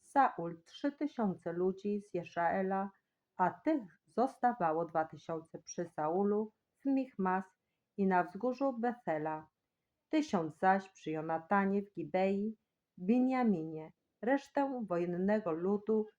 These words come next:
rozpuścił każdego do namiotu swego. Trzy. I pobił Jonatan załogę filistyńską stojącą w Geba i usłyszeli o tym Filistyni. Saul zaś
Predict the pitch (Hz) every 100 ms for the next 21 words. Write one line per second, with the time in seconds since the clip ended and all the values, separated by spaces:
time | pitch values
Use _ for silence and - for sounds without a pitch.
0 | _ _ - 214 269 320 311 - 320 302
1 | - 156 - 160 - 175 185 196 202 -
2 | 170 160 156 147 151 143 170 165 - 214
3 | 185 180 - _ _ _ _ _ - -
4 | - _ - 180 175 _ - 294 - 294
5 | 190 175 165 165 165 165 202 202 202 208
6 | - _ _ _ - 190 247 247 254 190
7 | 156 147 160 160 160 - 208 208 - 214
8 | 220 - _ _ _ - 175 185 220 220
9 | 254 247 - - _ 190 175 151 151 -
10 | _ _ _ _ - 262 262 - - 269
11 | - 294 214 - 208 202 226 220 220 220
12 | 214 220 - 170 156 160 165 _ _ _
13 | _ _ - 175 - 269 269 - 196 226